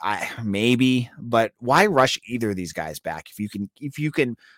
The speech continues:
bring out a serviceable, uh, offensive line to, to, to play in this game? Uh, I mean, you, you obviously wanna try to get them to communicate and play better, but if he's not ready, you need him for Florida State. You cannot go,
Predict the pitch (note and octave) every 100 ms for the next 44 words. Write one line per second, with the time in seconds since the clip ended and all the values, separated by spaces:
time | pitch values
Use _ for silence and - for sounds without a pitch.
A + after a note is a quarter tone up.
0 | _ - E3+ E3 C3+ C3+ B2 - E3+ E3
1 | D#3+ C#3+ B2+ A2+ A2 - _ _ - -
2 | _ _ - A2 G#2 - B2 B2 B2 A#2
3 | G2 F#2+ G2+ F#2+ E2 D2 D#2+ - _ _
4 | _ - A2 - - A#2 - A#2+ - F#2+
5 | E2+ D#2+ D2 - D2+ - _ _ _ _
6 | _ _ - A2 A2 A2+ C#3+ C3+ C#3+ -
7 | D#3 D#3+ D3+ F#3 F3 F3 A#2+ - A#2 A2
8 | G#2+ G#2+ G2+ G#2 A2 B2 A2+ A#2 - -
9 | A#2+ C3 C#3 D#3 D#3+ C3+ A2 G#2 G2+ D3
10 | E3 D3 A#2 A#2+ G2 F#2 _ _ _ _
11 | _ D3 F3 D#3+ D#3 B2 G#2+ G2+ G2 -
12 | G#2+ F2 E2 - D#2+ C2 _ B2 D3 -
13 | E3 C#3+ C3 C#3 C#3 - B2+ A#2+